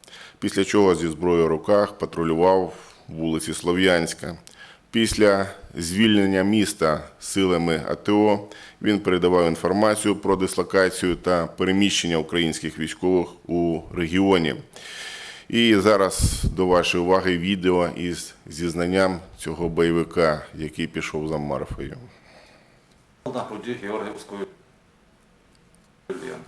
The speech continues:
Speaker 2: и начал патрулировать улицы. Так продолжалось до начала июля того же года. Когда украинские военные освободили город,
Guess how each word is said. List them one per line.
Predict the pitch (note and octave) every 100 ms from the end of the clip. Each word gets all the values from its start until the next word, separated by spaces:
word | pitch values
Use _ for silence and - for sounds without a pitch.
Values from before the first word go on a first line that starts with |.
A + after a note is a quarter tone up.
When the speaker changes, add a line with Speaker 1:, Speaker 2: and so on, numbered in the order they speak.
| F2 - -
Speaker 2:
и |
начал | G2 C#3+ D3
патрулировать | - B2 G#2+ A2+ A2 G#2 G2 F#2+
улицы. | F2 E2 - - - _ _ _ - - -
Так | D3+ -
продолжалось | D#3 C3+ C#3 C3+ D#3+ C3
до | - A#2
начала | B2 C#3+ C3 C3+
июля | A#2+ A#2+ F#2+ F2+ - - - -
того | G#2 A2+ A#2+
же | B2+
года. | G#2 F2 F2 - - - - - - -
Когда | A2+ C3 D#3
украинские | D#3 E3 D#3+ - A#2 A2+
военные | B2 A#2+ A2 G#2+
освободили | G#2+ A2+ A2+ C#3+ E3+ F3+ A2+
город, | G2 F#2 E2